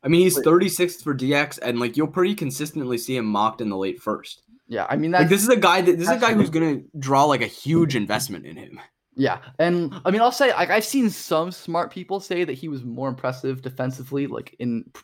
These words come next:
Speaker 2: in A A U, um, but still, I, I don't think that's enough to buy him, like, anywhere near his stock at this point. Yeah, like you said, um,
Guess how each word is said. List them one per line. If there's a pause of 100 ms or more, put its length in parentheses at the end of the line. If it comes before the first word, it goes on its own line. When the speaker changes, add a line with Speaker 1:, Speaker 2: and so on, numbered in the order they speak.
Speaker 2:
in
A
A
U, (240)
um,
but
still,
I,
I
don't
think
that's
enough
to
buy
him,
like, (140)
anywhere
near
his
stock
at
this
point. (340)
Yeah,
like
you
said, (100)
um,